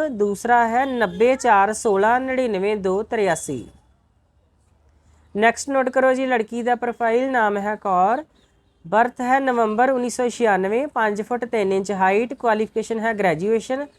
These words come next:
ਤੇ ਨਾਲ ਇਹਨਾਂ ਨੇ ਪੰਜਾਬੀ ਸਟੈਨੋਗ੍ਰਾਫੀ ਦਾ ਕੋਰਸ ਕੀਤਾ ਹੋਇਆ ਹੈ। ਕਾਸਟ ਹੈ ਰਵਿਦਾਸੀਆ ਸਿੱਖ। ਲੁਧਿਆਣਾ ਏਰੀਆ ਨੂੰ ਬਿਲੋਂਗ ਕਰਦੇ ਨੇ।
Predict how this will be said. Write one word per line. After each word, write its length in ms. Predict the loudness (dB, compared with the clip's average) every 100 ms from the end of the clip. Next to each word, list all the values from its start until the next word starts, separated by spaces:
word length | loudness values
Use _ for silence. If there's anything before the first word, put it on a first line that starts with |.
| _ _ _ _ 0
ਤੇ 80 |
ਨਾਲ 340 | 2 4 4 4
ਇਹਨਾਂ 200 | 0 0
ਨੇ 80 | -2
ਪੰਜਾਬੀ 560 | -2 0 0 0 -4
ਸਟੈਨੋਗ੍ਰਾਫੀ 680 | -4 -2 -2 0 -2 -2 -2
ਦਾ 100 | -4
ਕੋਰਸ 260 | -2 -6 -6
ਕੀਤਾ 340 | -8 -4 -2
ਹੋਇਆ 280 | 0 2 2
ਹੈ। 200 | 2 -2 0
ਕਾਸਟ 400 | 2 2 2 -4
ਹੈ 160 | -2 -2
ਰਵਿਦਾਸੀਆ 600 | -2 0 -2 -2 -4 -4
ਸਿੱਖ। 260 | -6 -6 -8 -8 _ _ _ _ -4
ਲੁਧਿਆਣਾ 640 | -2 2 4 4 4 2
ਏਰੀਆ 260 | 2 0 -2
ਨੂੰ 140 | -2
ਬਿਲੋਂਗ 280 | -2 -2 0
ਕਰਦੇ 360 | -2 0 -2
ਨੇ। 220 | 0 -2